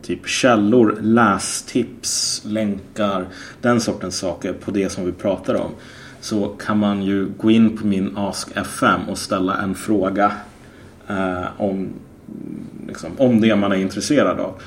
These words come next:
Jag brukar vara ganska bra på att svara på dem. Jag brukar vara väldigt mycket sämre på att svara på förfrågningar på Facebook och liknande dock. Så jag kan rekommendera min Ask F M helt enkelt. Och den är ask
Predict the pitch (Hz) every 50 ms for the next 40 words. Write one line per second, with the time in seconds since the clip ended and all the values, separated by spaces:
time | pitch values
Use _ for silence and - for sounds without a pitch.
0 | - - - - - - - - 113 101 117 117 - 113 110 104 101 98 95 -
1 | - - - - - - - - 107 101 95 95 90 92 104 101 92 - - -
2 | 95 90 90 - 107 104 101 92 76 - - 82 - - - 101 92 90 92 98
3 | 98 - - 98 92 80 78 87 92 - - - - 98 92 98 101 - 101 101
4 | 98 95 98 98 101 98 95 95 - - 95 - 98 90 - - 117 104 98 92
5 | 87 90 - 98 95 - - 98 92 95 95 - - 98 90 - 95 90 - 104
6 | 101 98 98 98 98 98 98 92 - 95 - 110 101 95 - - - - - -
7 | - - - - - - - - - - 76 - - - - - - - 87 85
8 | 92 - - - - - - - - - - - - 123 139 139 139 139 139 143
9 | 135 131 131 127 120 117 113 107 107 104 - - 104 101 - - 95 82 92 95
10 | - - - - - - - - 98 - - 104 104 110 110 110 107 107 101 101
11 | 98 98 95 95 - - 110 107 - - - - - -